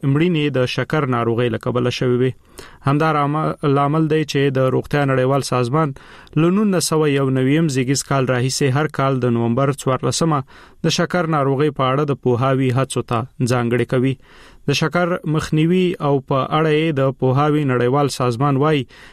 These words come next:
چې په پاکستان کې په هغه ناروغۍ د اخته کسانو شمیر په چټکۍ زیاتیږي چې دا د خورا اندېښنې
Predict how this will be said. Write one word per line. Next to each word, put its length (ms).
چې 140
په 60
پاکستان 600
کې 300
په 60
هغه 260
ناروغۍ 500
د 60
اخته 440
کسانو 420
شمیر 380
په 120
چټکۍ 520
زیاتیږي 520
چې 100
دا 160
د 80
خورا 360
اندېښنې 480